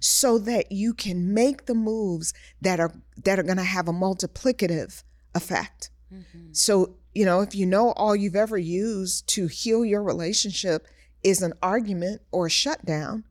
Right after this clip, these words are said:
Speaker 2: Yeah.
Speaker 1: being able to say, "That's not working,
Speaker 2: Yeah.
Speaker 1: but I don't have anything else. All I've got is the back of a shoe
Speaker 2: Yeah.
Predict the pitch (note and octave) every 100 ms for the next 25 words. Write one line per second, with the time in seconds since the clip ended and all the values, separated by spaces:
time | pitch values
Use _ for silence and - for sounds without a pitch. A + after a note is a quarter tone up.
0 | _ _ G3 F#3+ - F#3 A3+ A#3 G#3+ G#3
1 | F#3+ F3 - F#3 F3 F#3 - _ _ _
2 | _ - _ _ _ _ _ - B2+ E3
3 | C4 C4+ - B3 C#4 F#4 G4+ _ _ _
4 | _ - G3 F#3+ F#3+ F3 - _ _ _
5 | _ - C3+ - - G3 G3+ A3 A3 G#3
6 | G3+ E3+ F3 E3 D3+ B2+ A2+ - - -
7 | - G3+ A#3 C4 C4+ A#3+ B3 C4 - -
8 | - - - - - - _ - F#3 F3
9 | E3+ E3+ E3+ - F3 E3+ F3+ E3 F#3+ -
10 | - - _ _ _ _ - D#3